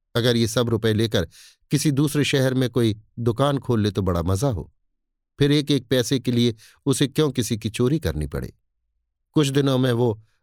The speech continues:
बहुत सा रुपया जमा करके घर आएगा तो लोग कितने चकित हो जाएंगे।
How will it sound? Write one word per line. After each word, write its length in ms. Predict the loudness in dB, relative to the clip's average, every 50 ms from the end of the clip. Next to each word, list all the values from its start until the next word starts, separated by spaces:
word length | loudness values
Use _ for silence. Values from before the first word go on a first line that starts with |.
| _ -2
बहुत 240 | 0 2 2 2 0
सा 120 | 0 0 0
रुपया 320 | 0 0 0 0 0 0
जमा 280 | 2 2 0 0 0 0
करके 280 | -2 -4 -4 -4 -4
घर 200 | -2 0 0 2
आएगा 320 | 2 2 2 2 0 -2 -2
तो 120 | 0 0
लोग 260 | 0 0 0 -2 -2
कितने 240 | -4 -4 -2 -2 -2
चकित 360 | -2 -2 -4 -4 -4 -4 -4
हो 60 | -6
जाएंगे। 360 | -6 -6 -6 -8 -8 -12 -16